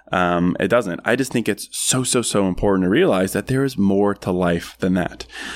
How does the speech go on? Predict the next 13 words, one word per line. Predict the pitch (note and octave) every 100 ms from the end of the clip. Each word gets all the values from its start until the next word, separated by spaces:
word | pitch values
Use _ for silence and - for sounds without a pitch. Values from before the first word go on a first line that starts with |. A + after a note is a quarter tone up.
| -
And | - G2
I |
think | G2+ F#2+ -
main | F#2+ G#2+ A#2+ B2+
character | - G#2+ G#2 - F#2+
energy | F#2+ F#2 F2 F2+ D#2+
is | F2+
going | F#2 F2+ F2
to | -
make | F2+ -
you | F2+
realize | F#2+ C#3+ A2 F2+ -
this. | - -